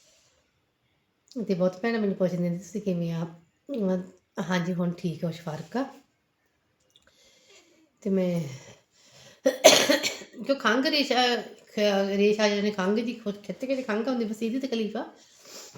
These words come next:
ਤੇ ਮੈਨੂੰ ਐਂ ਲੱਗਿਆ ਸੀ ਕਿ ਮੈਂ ਟਾਈਫਾਈਡ ਆ,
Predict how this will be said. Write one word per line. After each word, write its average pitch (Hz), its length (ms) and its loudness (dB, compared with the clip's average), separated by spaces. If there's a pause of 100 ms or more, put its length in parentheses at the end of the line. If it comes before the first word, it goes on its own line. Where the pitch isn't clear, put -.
(1300)
ਤੇ 208 100 4
ਮੈਨੂੰ 208 720 2 (2250)
ਐਂ 196 140 6
ਲੱਗਿਆ 185 240 6
ਸੀ 180 100 0
ਕਿ 180 80 0
ਮੈਂ 180 100 2
ਟਾਈਫਾਈਡ 170 460 0
ਆ, 233 80 -2